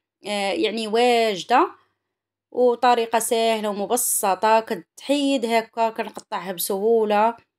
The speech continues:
شوفوا الشكل ديالها كيفاش كيجي رائع. وكانت هذه هي الوصفه ديالنا ديال اليوم، كنتمناها نال الاعجاب ديالكم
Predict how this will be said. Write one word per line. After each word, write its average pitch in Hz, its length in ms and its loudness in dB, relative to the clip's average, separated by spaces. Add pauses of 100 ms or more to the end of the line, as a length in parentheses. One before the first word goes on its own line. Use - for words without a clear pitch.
شوفوا 254 280 -4
الشكل 247 400 -4
ديالها 208 500 2
كيفاش 208 380 -6
كيجي 190 400 -4
رائع. 220 800 2 (460)
وكانت 254 480 0
هذه 214 200 0
هي 220 600 2
الوصفه 233 880 2
ديالنا 214 640 0
ديال 196 240 -4
اليوم، 208 440 -4
كنتمناها 185 800 -4 (480)
نال 196 260 -4
الاعجاب 220 400 -4
ديالكم 214 460 -2